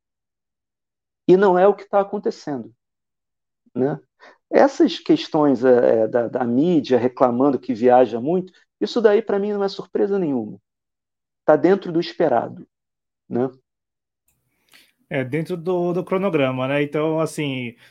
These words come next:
Speaker 2: se por um
Speaker 1: É.
Speaker 2: lado você já esperava isso da mídia, por outro você tá se surpreendendo positivamente porque o governo não está, na sua avaliação, emparedado. Ô, Fábio, agradeço demais a sua disponibilidade, o seu tempo, cara. É,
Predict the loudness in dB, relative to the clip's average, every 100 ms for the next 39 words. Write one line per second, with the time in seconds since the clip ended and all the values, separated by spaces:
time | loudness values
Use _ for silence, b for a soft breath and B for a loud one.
0 | b -10 -4 2 6 6 4 2 -2 -4
1 | 0 0 0 0 2 2 2 -2 -2 -2
2 | -2 -2 -4 -4 -2 0 0 -2 -2 -4
3 | -4 -8 -6 -6 -4 -4 -2 -4 0 0
4 | 0 -4 -2 -2 -2 -8 -6 -4 -2 -2
5 | -2 -4 -6 -2 -2 -2 b b -12 -10
6 | -6 -2 0 0 -4 -4 -4 -4 -8 b
7 | b b -10 -4 -2 -2 -2 -2 -4 -4
8 | -2 2 2 2 0 -2 -4 -4 -4 -2
9 | -2 -6 -6 -4 -4 -4 -10 -10 -8 -8
10 | -6 -6 -4 -6 -8 -8 -8 -6 -8 -8
11 | -12 -12 -10 -10 -10 -10 -10